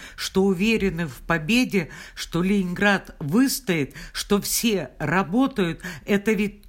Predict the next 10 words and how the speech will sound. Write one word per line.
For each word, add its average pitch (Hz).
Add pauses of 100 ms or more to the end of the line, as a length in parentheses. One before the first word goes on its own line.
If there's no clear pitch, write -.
тоже 254 (260)
будет 156 (320)
правда. 165 (2500)
И 190
Наташино 165
перо 196
снова 185
побежало 156 (160)
по 143
бумаге. 117